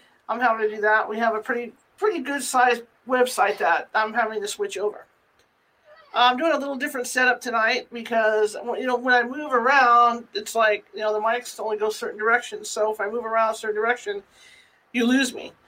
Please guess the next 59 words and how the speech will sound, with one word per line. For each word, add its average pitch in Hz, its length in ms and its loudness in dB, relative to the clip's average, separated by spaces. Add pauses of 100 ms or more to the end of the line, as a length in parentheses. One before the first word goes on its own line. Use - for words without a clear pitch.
(160)
So 233 480 4
I 220 160 6
have 214 300 0
gone 220 240 2
to 208 100 2
a 208 60 4
two 269 180 -4
mic 226 220 2
system 214 420 -2
where 202 120 2
I 196 100 2
have 214 240 2
one 208 420 -2
up 226 100 0
above 226 300 2
my 220 140 2
head 220 260 0
here, 220 240 -2
and 214 80 0
then 214 80 0
I've 202 160 2
got 208 180 2
one 208 120 -2
off 208 320 -2
to 202 120 -2
this 214 220 -2
side, 208 500 -4 (680)
so 240 240 2
that 220 160 4
if 214 100 2
I 214 120 2
go 208 120 2
this 262 220 2
way, 220 300 2
'cause 220 180 -4
I'd 220 100 2
like 220 140 0
to - 60 -16
come 240 180 0
up 240 160 4
and, 202 200 -6
like, 226 180 0
look 233 160 -2
at 220 100 -10
your 208 100 -2
comments 226 380 0
and - 80 -14
stuff. 165 200 -6
So 196 180 -12 (180)
w-, 220 240 -4
when 226 80 4
I 190 220 0 (240)
veer 233 320 6
off 208 180 4
to 190 60 -8
this 226 180 0
side, 190 380 4 (1200)
you 427 100 0
know, - 220 0